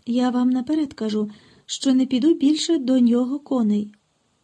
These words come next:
Так, як він обходиться з наймитами, то хай іде до нього служити той, що в болоті водиться. Це я вам кажу, мамо». «Не найняти він тебе хоче,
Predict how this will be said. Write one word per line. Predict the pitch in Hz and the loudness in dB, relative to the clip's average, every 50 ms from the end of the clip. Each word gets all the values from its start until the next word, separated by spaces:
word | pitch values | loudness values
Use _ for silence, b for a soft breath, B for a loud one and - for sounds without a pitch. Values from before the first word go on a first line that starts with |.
| _ _ _ _ _ _ _ _ | _ _ _ _ _ _ _ _
Так, | - 294 294 269 269 - - - | -6 -6 -6 -6 -6 -14 -16 -12
як | 233 226 247 247 247 | -4 -4 -4 -2 -2
він | 262 269 269 262 | 0 0 0 0
обходиться | 254 - - 285 285 240 262 254 - 233 | -2 -4 -4 -4 -2 -2 -4 -4 -4 -6
з | 220 208 | -2 0
наймитами, | 233 247 269 269 302 302 - 311 302 320 330 - _ _ _ _ _ _ _ _ _ | 0 0 0 -2 -4 -4 -6 -6 -6 -6 -8 -10 _ _ _ _ _ _ _ _ _
то | - 233 247 | -4 -4 -4
хай | 247 285 294 302 - | -2 -2 -2 -2 -2
іде | - 262 226 285 294 | -2 -2 0 0 -2
до | 277 277 | 0 -2
нього | 277 285 277 277 | -2 -2 -2 -4
служити | 269 269 - 269 269 269 285 269 269 247 | -4 -4 -2 -2 -2 -2 -2 -2 -2 -4
той, | - 302 339 339 294 - - _ _ _ _ _ | -2 0 0 0 0 -2 -6 _ _ _ _ _
що | - - - - 269 269 | -20 -18 -8 -2 -2 -2
в | |
болоті | 247 254 311 311 294 233 - 226 | 0 0 0 0 0 -2 -4 -4
водиться. | 208 208 208 196 202 202 208 - 214 214 214 226 _ _ _ _ _ _ _ _ | -4 -4 -4 -4 -6 -10 -10 -10 -10 -10 -10 -12 _ _ _ _ _ _ _ _
Це | - - - 240 262 | -14 -6 -2 0 2
я | 269 269 269 | 2 2 2
вам | 254 269 277 262 | 0 0 -2 -2
кажу, | 262 - 247 247 294 320 | -2 -4 -4 -4 -2 -2
мамо». | 302 262 226 214 208 208 208 208 - _ _ _ _ _ _ _ _ _ _ _ _ _ _ _ _ _ _ _ _ _ _ _ _ _ _ _ _ - | -2 -2 0 0 0 0 -2 -4 -8 _ _ _ _ _ _ _ _ _ _ _ _ _ _ _ _ _ _ _ _ _ _ _ _ _ _ _ _ -2
«Не | 240 233 247 262 269 | 0 0 2 2 2
найняти | 262 269 262 262 254 254 302 349 349 _ - 302 269 | 2 2 2 2 2 0 0 -2 -4 _ -2 -2 0
він | 285 320 320 311 | 0 -2 -4 -2
тебе | - 277 240 262 294 | -2 -4 -2 -2 -4
хоче, | 277 - - 330 294 - - 220 214 214 | -4 -4 -4 -4 -4 -4 -4 -6 -6 -6